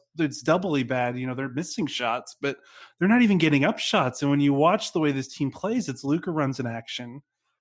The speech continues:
And if he doesn't score, you know, the team is, you know, teams are starting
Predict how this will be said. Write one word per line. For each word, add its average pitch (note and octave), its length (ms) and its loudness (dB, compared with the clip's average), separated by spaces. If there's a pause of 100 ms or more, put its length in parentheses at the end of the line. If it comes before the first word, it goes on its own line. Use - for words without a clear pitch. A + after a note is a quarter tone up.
(140)
And C#3+ 140 2
if D3 100 0
he D3+ 80 -4
doesn't D3+ 280 2
score, G3 560 0
you D#3 120 2
know, C#3+ 100 4
the C3 120 0
team E3 300 -4
is, C#3 360 -4
you C#3 140 -4
know, C3+ 100 -2
teams D3+ 320 -4
are D#3+ 80 -4
starting C#3+ 480 0